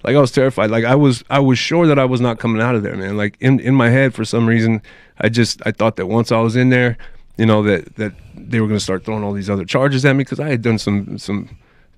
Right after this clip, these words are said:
just evil shit, man. And I was just waiting for all that to come back, come back to me. You know, I didn't think that I was, I was,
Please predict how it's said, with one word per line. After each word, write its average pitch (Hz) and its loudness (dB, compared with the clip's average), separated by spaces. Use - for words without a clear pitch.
just 131 -2
evil 110 -2
shit, - -4
man. 101 -4
And 113 0
I 110 4
was 110 -2
just 113 -8
waiting 117 -4
for 113 -8
all 113 -2
that 107 -6
to - -20
come 107 -4
back, 117 -2
come 107 -2
back 110 -2
to - -8
me. 104 -10
You 104 0
know, 107 4
I 107 6
didn't 113 2
think 113 0
that 107 0
I 104 2
was, 101 -2
I 104 -4
was, 104 -6